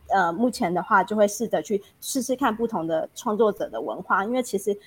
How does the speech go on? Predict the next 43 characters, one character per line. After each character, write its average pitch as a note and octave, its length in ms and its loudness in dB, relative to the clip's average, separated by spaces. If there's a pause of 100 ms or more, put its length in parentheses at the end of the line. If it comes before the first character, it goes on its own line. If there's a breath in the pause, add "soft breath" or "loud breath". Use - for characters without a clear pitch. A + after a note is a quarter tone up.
(160 loud breath)
给 G3+ 120 2
小 - 240 0
费 G#3 220 0
这 G#3+ 140 2
件 F#3+ 180 0
事 G3+ 100 0
情 D#3+ 220 -6
不 G3+ 140 -2
是 G3+ 100 0
每 F3 180 2
个 D#3 220 0
地 - 220 0
方 F#3+ 200 2
都 G3 200 8
已 E3+ 80 0
经 F#3 160 0
是 G#3+ 120 -6
深 G3 240 0
根 G3 200 2
蒂 G#3 120 4
固 F#3 220 -2
的 - 180 -8 (220 loud breath)
一 G3+ 80 -4
个 G3+ 140 8
文 F3 200 0
化， F3+ 240 2
所 C4 140 6
以 C4 60 4
其 G#3 200 -4
实 G#3+ 140 -2
这 A#3+ 80 2
也 - 140 2
需 - 160 0
要 A3 120 2
一 A3 60 4
点 F#3+ 180 0
点 F3+ 240 -4
教 G3 240 6
育， G3 240 0
就 A3+ 140 -2
是 A3+ 80 0
包 G#3 160 4
含 F#3 180 -2